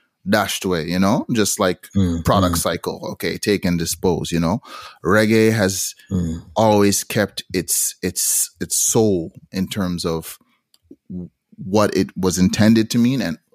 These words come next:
Speaker 1: in the beginning and where it is now, you know? Um,
Speaker 2: Mm.
Speaker 1: and it hasn't been commercially exploited and it's harder to access because it's a harder genre of music to do. Not everybody can sing reggae music, you know? It's
Speaker 2: Mm.
Speaker 1: not only, like, you know, the patois
Speaker 2: Mm,
Speaker 1: or whatever.
Speaker 2: sure.
Speaker 1: It, it's, it's the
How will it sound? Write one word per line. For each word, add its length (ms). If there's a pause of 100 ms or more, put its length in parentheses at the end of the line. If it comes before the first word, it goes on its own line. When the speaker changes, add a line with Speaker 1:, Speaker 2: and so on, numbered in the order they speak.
(140)
Speaker 1:
in 120
the 60
beginning 440
and 180
where 180
it 80
is 200
now, 420 (140)
you 100
know? 240 (640)
Um, 460 (380)
Speaker 2:
Mm. 220
Speaker 1:
and 240
it 100
hasn't 400
been 180
commercially 500
exploited 480
and 100
it's 120
harder 320
to 200
access 440
because 340
it's 120
a 60
harder 300
genre 340
of 120
music 340
to 120
do. 220 (380)
Not 160
everybody 380
can 160
sing 180
reggae 260
music, 380 (120)
you 100
know? 300
It's 120
Speaker 2:
Mm. 40
Speaker 1:
not 180
only, 240
like, 260
you 80
know, 260 (500)
the 80
patois 480
Speaker 2:
Mm, 60
Speaker 1:
or 60
whatever. 300
Speaker 2:
sure. 300
Speaker 1:
It, 260
it's, 440
it's 260
the 200